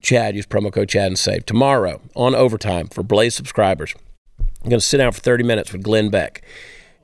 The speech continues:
And, uh, it's gonna be some things that you haven't heard him say, some powerful things. Uh, and we get a real heart-to-heart, honest conversation that you do not want to miss. Some great conversations happening on Overtime.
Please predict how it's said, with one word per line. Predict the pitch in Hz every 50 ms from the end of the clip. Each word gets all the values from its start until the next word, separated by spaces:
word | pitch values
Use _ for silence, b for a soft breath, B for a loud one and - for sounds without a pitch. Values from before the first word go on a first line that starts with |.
| _ -
And, | 113 117 117 117 120 117 117 117
uh, | 117 117 117
it's | 110 -
gonna | - 123 117
be | 123 123
some | - 110 107
things | - 131 135 139 143 131 123
that | 107 113
you | 117
haven't | 117 120 120
heard | 120 127 131
him | 135 123
say, | - - - 127 101 85
some | 82 - 92
powerful | 85 - 107 104 101 92 90 73 - - 69
things. | - 76 67 - - - - - - - _ _ -
Uh, | 113 110 104 104 104 101 98 - -
and | 110 107 101 98 101
we | 107 113 117 117 117 117 117 113 107
get | 110 117 113 110 - - -
a | - 107 92
real | 95 104 117 123 123 107
heart-to-heart, | 104 120 123 113 - 107 98 107 107 107 -
honest | - 107 107 110 - -
conversation | - 110 107 95 95 - - 113 120 127 - - 160 160 B B B B B B B B
that | - 104 90 -
you | - 120 131 127
do | 123 127 123 117
not | 113 113 117 120 117 123 - - -
want | - 113 107 107 107 107 - - - -
to | - - 107 110 107 101 104 107 - -
miss. | 127 113 113 117 123 120 104 80 -
Some | - - - - - 104 92
great | 85 117 135 143 -
conversations | 143 139 147 135 127 - - 143 143 135 - 117 107
happening | 107 117 120 117 - 113 113 107 107 -
on | - 110 107 107 - -
Overtime. | - 123 127 123 127 113 - 113 110 101 98